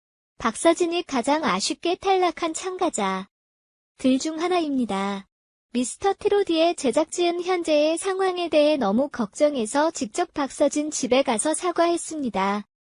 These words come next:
동시에 그들은 박서진이 다음 회에 특별 게스트로 출연할 것을 제안했습니다. 그러나 박서진은 오늘 밤 팔 회에 출연하는 것에 대해 동의를 하지 않았고 사과도 받지 않습니다.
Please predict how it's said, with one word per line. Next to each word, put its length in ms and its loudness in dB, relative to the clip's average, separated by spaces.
동시에 460 2
그들은 600 0
박서진이 640 -2
다음 360 0
회에 320 2
특별 480 0
게스트로 560 -2
출연할 500 0
것을 380 0
제안했습니다. 1120 -2
그러나 360 2
박서진은 800 0
오늘 260 2
밤 220 -4
팔 200 0
회에 220 2
출연하는 600 0
것에 320 0
대해 320 2
동의를 480 2
하지 260 0
않았고 480 2
사과도 500 2
받지 360 -2
않습니다. 920 -2